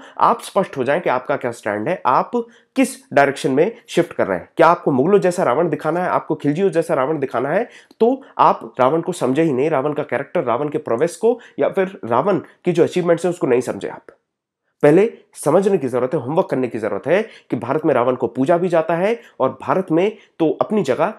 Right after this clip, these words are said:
पूरे विश्व में अलग-अलग जगहों पर रावण की अलग-अलग मान्यताएं हैं।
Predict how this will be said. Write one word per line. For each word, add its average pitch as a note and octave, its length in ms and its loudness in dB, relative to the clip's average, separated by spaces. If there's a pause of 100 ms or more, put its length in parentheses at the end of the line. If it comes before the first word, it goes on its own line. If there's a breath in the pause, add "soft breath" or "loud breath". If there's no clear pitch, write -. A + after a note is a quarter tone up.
(180 loud breath)
पूरे G#3 460 2
विश्व F#3+ 300 -2
में F3+ 180 0
अलग-अलग F3 440 0
जगहों A#2+ 280 -2
पर D#3+ 140 -2
रावण C3 240 0
की A2+ 120 -4
अलग-अलग A#2 360 -4
मान्यताएं G#2 440 -6
हैं। - 240 -20